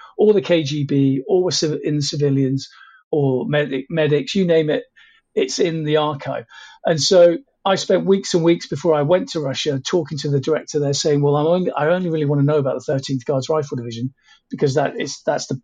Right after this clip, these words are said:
that's the story." And so he was brilliant. And so when I arrived, I had nearly a thousand files I could have looked at, and I managed to get through about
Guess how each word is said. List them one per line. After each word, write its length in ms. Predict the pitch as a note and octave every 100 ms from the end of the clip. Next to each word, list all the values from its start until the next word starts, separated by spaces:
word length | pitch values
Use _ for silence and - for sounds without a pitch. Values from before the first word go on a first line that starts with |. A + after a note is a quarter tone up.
| -
that's 220 | D#3+ -
the 80 | C#3+
story." 420 | - G3 C3+ G#2+ - - - - -
And 100 | D#3
so 360 | G3+ F#3 F3+ -
he 140 | - F#3+
was 140 | D#3+
brilliant. 360 | F3 A3 E3+ B2+
And 80 |
so 140 | C#3 F3+
when 180 | F3 F#3
I 200 | G#3 E3+
arrived, 480 | E3 D#3 A3 C#3 - A#3+
I 80 |
had 240 | D3+ D3+ C#3+ _ -
nearly 300 | E3+ E3+ D3+
a 40 |
thousand 460 | C#3+ F3 E3+ D#3 D3+
files 360 | C#3 F3 F#3+ C#3
I 60 |
could 140 | C3 B2
have 100 | A2+
looked 220 | - -
at, 100 | G2+ -
and 80 |
I 0 |
managed 280 | D3 E3 D3
to 60 | E3+
get 100 | D3+
through 200 | - D3+
about 240 | C#3 C#3+